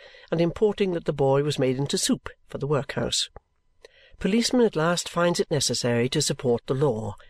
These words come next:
and sees the vocalist, who is released upon the flight of the rest,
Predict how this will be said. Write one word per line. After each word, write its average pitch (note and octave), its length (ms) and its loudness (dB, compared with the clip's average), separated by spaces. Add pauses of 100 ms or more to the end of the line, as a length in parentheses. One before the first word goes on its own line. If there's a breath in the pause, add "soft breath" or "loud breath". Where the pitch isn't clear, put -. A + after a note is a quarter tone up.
(160 loud breath)
and C3+ 140 0
sees B2+ 340 -2
the C#3+ 60 -2
vocalist, C#3+ 600 -2 (540 loud breath)
who G#3 120 4
is G3 120 2
released G#3 400 0
upon C3+ 240 0
the B2+ 80 0
flight D#3 300 0
of A#2 100 -6
the A#2+ 60 -6
rest, - 560 -2